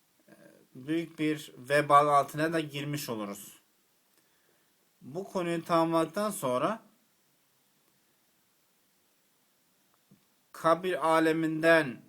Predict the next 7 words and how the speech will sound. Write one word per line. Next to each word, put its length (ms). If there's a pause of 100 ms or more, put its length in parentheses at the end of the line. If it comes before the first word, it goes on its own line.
(160)
bahsedeceğiz 880
inşallah. 560 (2000)
Geçen 460
derslerimizde 1000
kısaca 520
anlatmıştık, 840 (760)
bahsetmiştik. 840